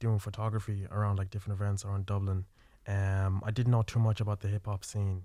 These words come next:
so that was, like, I was miles away from that. Um, so I was working on some different films, like jazz, on a jazz documentary. Um,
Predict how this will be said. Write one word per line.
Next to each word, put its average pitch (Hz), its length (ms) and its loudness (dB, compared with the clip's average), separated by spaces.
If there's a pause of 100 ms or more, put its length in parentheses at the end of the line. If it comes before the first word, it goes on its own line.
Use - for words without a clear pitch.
so 95 460 -6
that 107 140 -4
was, 98 160 -4
like, 95 320 -6
I 101 60 -6
was 95 120 -4
miles 101 300 -2
away 101 180 0
from 98 200 -4
that. 95 160 -4 (540)
Um, 104 440 4
so 110 420 2
I 110 160 2
was 104 140 2
working 110 320 2
on 107 100 4
some 101 160 0
different 104 300 -2
films, 104 440 2
like 98 200 -4
jazz, 101 420 -4 (140)
on 107 100 -2
a 98 40 -2
jazz 101 260 -2
documentary. 104 640 0 (360)
Um, 98 640 4